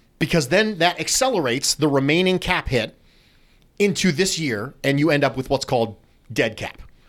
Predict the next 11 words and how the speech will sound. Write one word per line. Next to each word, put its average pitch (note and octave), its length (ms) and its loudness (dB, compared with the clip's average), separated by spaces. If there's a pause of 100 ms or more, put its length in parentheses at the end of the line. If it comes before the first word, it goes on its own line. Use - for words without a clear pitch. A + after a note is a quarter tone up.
(400)
So C3+ 420 0 (640)
I E3+ 120 2
mentioned C3+ 600 0 (200)
earlier A2 420 2
that A#2 340 -2
your B2 140 0
salaries F#3 600 4
can C#3 160 0
be C3 120 2
guaranteed, A#2 580 -2 (600)
right? D#3 220 -2